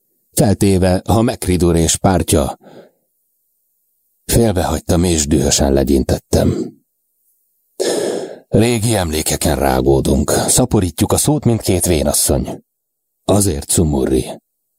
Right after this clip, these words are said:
mert nem tudunk dönteni. Isteni uram,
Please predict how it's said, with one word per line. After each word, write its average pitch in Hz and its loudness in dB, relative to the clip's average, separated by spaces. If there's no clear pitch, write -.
mert - -2
nem 92 0
tudunk 69 -4
dönteni. 65 -2
Isteni 107 0
uram, 90 2